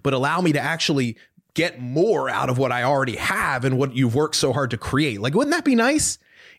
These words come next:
Instead of the message always being, "Go do more, go spend more time, go sacrifice more." How about, yeah, how about we just make you smarter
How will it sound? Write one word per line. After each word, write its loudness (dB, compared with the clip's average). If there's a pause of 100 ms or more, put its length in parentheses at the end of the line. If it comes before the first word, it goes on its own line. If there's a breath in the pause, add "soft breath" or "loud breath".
Instead 0
of 2
the 0
message 0
always 2
being, 0
"Go 4
do 2
more, 2 (180 soft breath)
go 2
spend 0
more 2
time, 0
go 2
sacrifice -2
more." 0 (200 loud breath)
How -2
about, 0
yeah, 2
how -2
about 0
we 2
just 0
make 0
you 2
smarter 0